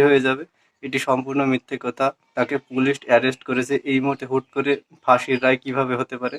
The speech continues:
এটা একটা হাস্যকর ব্যাপার। তাই কেউ ওইসব গুজবে কান দেবেন না। শফিককে অ্যারেস্ট করা হয়েছে, ঠিক এর একটা মীমাংসা হবে। তো বন্ধুরা, এইরকম নতুন নতুন আপডেট পেতে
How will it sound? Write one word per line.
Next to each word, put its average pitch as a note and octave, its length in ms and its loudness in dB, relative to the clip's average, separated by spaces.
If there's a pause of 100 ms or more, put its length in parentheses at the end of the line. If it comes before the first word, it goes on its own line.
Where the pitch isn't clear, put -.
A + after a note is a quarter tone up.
(400)
এটা A#2+ 220 -2
একটা C3 180 -4
হাস্যকর B2 440 -2
ব্যাপার। C#3 240 0 (140)
তাই B2+ 160 4 (120)
কেউ C3+ 160 2 (220)
ওইসব B2 260 -2 (100)
গুজবে B2+ 320 -4 (480)
কান A#2+ 140 6 (140)
দেবেন C3 260 -4
না। D#3 60 2 (540)
শফিককে C#3 380 -4
অ্যারেস্ট C3+ 340 2
করা C3+ 220 2
হয়েছে, C3+ 220 -2 (140)
ঠিক C3+ 160 -6 (220)
এর B2 80 -2
একটা C3 200 -4 (100)
মীমাংসা B2+ 520 2
হবে। C3 180 -8 (560)
তো C3 40 -4 (120)
বন্ধুরা, D3 300 2 (160)
এইরকম C#3+ 320 2 (100)
নতুন C3+ 220 -4
নতুন C#3 200 -2 (100)
আপডেট B2 300 -2
পেতে C3 180 -8